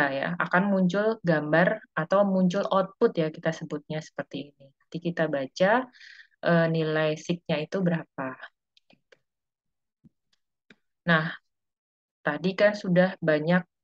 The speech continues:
eh, berbicara mengenai statistik.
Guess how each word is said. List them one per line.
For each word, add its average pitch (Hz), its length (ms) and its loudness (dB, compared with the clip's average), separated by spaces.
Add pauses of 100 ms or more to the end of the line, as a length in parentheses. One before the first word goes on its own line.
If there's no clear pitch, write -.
(140)
eh, 165 240 4
berbicara 175 800 4
mengenai 165 320 4
statistik. 170 960 0